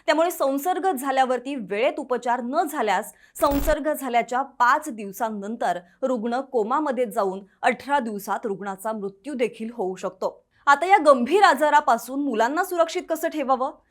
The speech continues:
तर आधी सांगितल्याप्रमाणे तलाव, नद्या आणि गरम पाण्याचे झरे, स्विमिंग पूल अशा ठिकाणी पोहणं किंवा अंघोळ करणं खरं तर टाळावं. ज्या स्विमिंग पूलची नीट निगा राखली नसेल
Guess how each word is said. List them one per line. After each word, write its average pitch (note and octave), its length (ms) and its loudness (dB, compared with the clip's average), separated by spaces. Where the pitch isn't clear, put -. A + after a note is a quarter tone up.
तर G4 80 4
आधी A#3 380 4
सांगितल्याप्रमाणे D4 840 0
तलाव, G#3 400 4
नद्या G3+ 380 -2
आणि F3 200 -2
गरम A3 400 -4
पाण्याचे B3+ 420 -4
झरे, G3 400 -6
स्विमिंग B3+ 440 -2
पूल F#3+ 280 -4
अशा B3 260 0
ठिकाणी A#3+ 380 -4
पोहणं A3+ 540 -4
किंवा C#4 160 0
अंघोळ B3+ 320 -2
करणं A#3 360 -4
खरं C4 220 -4
तर E4+ 80 4
टाळावं. F3 400 2
ज्या C4 140 4
स्विमिंग B3+ 440 -4
पूलची A#3+ 460 -6
नीट C4 440 -6
निगा A#3 360 -2
राखली C#4 320 -2
नसेल B3+ 420 -4